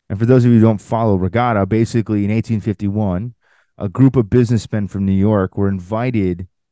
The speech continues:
by a regatta, um, club, a yachting club in England, which is kind of where this sport really originated, to basically sail across the ocean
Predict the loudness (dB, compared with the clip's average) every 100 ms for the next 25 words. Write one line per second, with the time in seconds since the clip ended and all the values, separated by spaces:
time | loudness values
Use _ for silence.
0 | _ _ _ _ _ _ _ -2 -2 -2
1 | -2 -4 -6 _ _ _ _ _ -4 -4
2 | -4 -4 -4 -2 -4 -6 _ _ _ _
3 | _ -6 -4 -4 -4 -6 -10 -2 2 4
4 | 4 0 -8 _ _ _ _ _ _ _
5 | -4 2 4 4 2 0 2 0 2 0
6 | 0 0 2 2 0 -4 -6 -12 _ -4
7 | -4 -2 0 4 6 6 2 -2 -4 -2
8 | -2 -2 -2 -4 -4 -6 -4 -6 -10 -20
9 | -20 _ _ 0 4 4 4 2 4 4
10 | 4 -4 _ -14 -8 0 4 4 6 4
11 | 2 4 6 6 4 2 -2 -2 -6